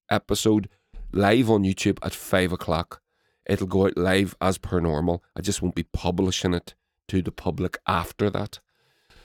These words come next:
So, um, if you have any questions for both Jerry and Darren, please let me know. I'd be delighted to hear them, and I'd be delighted to, to put them to them.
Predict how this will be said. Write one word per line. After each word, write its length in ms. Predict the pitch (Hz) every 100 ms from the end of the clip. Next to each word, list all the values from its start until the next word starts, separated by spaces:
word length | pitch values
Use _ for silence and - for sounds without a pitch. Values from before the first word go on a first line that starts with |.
| _
So, 500 | - - 110 101 98 -
um, 280 | 95 92 - _
if 100 | 113
you 60 | 120
have 100 | 127
any 220 | 151 175
questions 760 | - 113 104 104 - 143 - - _ _ _
for 180 | - 101
both 480 | 85 113 120 -
Jerry 540 | - 101 92 101 120 120 _ _ _ _ _
and 460 | - 95 95 98 90 -
Darren, 420 | 110 117 180 190 _ _ _ -
please 380 | - 165 165 135
let 160 | 120
me 140 | 95 92
know. 360 | 87 123 151 _ _ _ _ -
I'd 120 | 90
be 160 | 104
delighted 460 | 98 104 110 113 101
to 60 | 95
hear 200 | 98 107
them, 160 | 120
and 140 | - 101
I'd 80 |
be 100 | 82
delighted 460 | 90 95 95 98 85
to, 260 | 90 87 80 -
to 80 | -
put 260 | - 92
them 160 | - 92
to 200 | - 101
them. 180 | 135